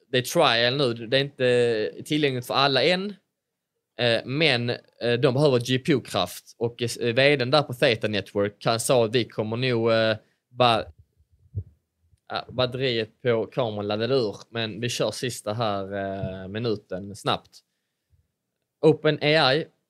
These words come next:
Sora, S O R A, Sora. Eh,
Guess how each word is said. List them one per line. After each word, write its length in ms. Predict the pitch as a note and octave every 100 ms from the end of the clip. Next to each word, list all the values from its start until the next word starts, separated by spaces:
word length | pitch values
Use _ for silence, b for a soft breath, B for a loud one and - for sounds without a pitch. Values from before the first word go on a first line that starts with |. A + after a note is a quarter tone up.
| _ -
Sora, 580 | - - D#3+ G#2+ A#2+ E3 _ _
S 260 | B2 A#2+ -
O 160 | A#2+ A2+
R 220 | A2+ A2 -
A, 300 | A2+ A#2 D#3
Sora. 460 | - - G#2+ G#2+ D3 - _
Eh, 400 | G2+ G#2 G#2 G2+